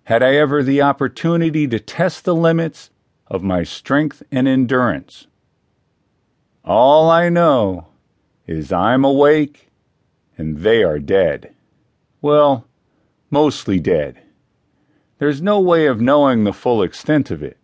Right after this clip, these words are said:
The electromagnetic pulses,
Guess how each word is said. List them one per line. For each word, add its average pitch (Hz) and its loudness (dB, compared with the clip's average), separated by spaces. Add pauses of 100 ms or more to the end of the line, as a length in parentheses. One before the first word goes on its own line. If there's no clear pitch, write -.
(920)
The 98 0
electromagnetic 117 0
pulses, 139 -2